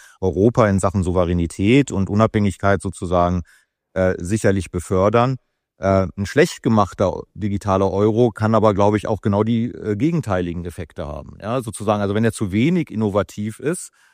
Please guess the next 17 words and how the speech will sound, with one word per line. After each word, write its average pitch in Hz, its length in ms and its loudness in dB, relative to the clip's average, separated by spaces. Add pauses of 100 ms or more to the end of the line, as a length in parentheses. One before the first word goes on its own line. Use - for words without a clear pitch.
(240)
äh, 110 140 2
und 113 200 0
gleichzeitig 123 800 2
regulatorisch, 117 920 2
mandatorisch 113 720 2
übergestülpt 101 800 0
wird, 104 300 2
auch 107 220 0
was, - 320 -2
äh, 98 160 -2
Zahlungsakzeptanz 104 840 -2
dann 98 140 -2
bei 90 120 0
Händlern 113 400 -2
und 95 120 -4
Ähnliches 117 480 -4
angeht, 92 440 -6